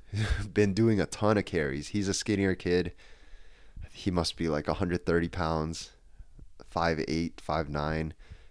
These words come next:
So gotta put on s-, gotta put on a little bit of mass on his frame. So a lot of push-ups, a lot of dumbbell benching, a lot of dumbbell rowing, T R X rows, trap bar,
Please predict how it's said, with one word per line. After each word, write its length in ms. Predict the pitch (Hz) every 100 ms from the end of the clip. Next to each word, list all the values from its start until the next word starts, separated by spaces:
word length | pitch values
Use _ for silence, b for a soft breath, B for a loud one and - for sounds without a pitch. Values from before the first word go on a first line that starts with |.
| b
So 260 | - 73
gotta 240 | 78 92 90
put 220 | - 92
on 240 | 85 87
s-, 180 | 80 - 87 -
gotta 180 | 98
put 260 | 98 - 87
on 260 | 87 85 -
a 60 | 73
little 380 | 76 87 80
bit 240 | 73 82 -
of 200 | 76 76
mass 600 | 78 78 71 73 - -
on 200 | - 65
his 220 | 69 76 -
frame. 520 | - 78 69 76 - b b b b b b b b b b - - -
So 380 | - 82 78 71 - - - - - - - -
a 40 | 87
lot 140 | 104
of 80 | 104
push-ups, 600 | 107 90 67 - - - -
a 20 |
lot 140 | 87 95
of 80 |
dumbbell 320 | 87 87 87 80
benching, 460 | 80 80 - 69
a 40 | 73
lot 160 | 87
of 80 | 90
dumbbell 340 | 92 87 85
rowing, 500 | 80 82 80 71 65 - b b b b b b
T 160 | - 107
R 140 | 95
X 180 | 92 -
rows, 420 | 92 92 90 87
trap 360 | - 92 92 87
bar, 420 | 90 87 85